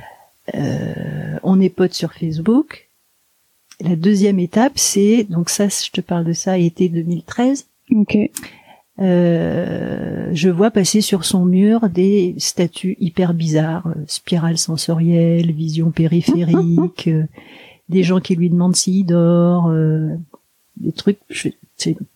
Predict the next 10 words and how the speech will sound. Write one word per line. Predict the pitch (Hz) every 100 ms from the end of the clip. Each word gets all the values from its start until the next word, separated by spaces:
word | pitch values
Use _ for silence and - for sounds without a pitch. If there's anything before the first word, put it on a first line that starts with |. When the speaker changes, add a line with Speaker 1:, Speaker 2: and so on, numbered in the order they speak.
| 139 -
Speaker 1:
c'est, | - - -
c'est | - 151
bizarre. | 143 139 - - - - _ _ _ _ _ _ _ - - _ _ _ _ _ -
Et | 202
puis | -
je | 180
le | 196
recroise | 180 - 247 233
en | 202
septembre. | 175 170 - 208 233 359 -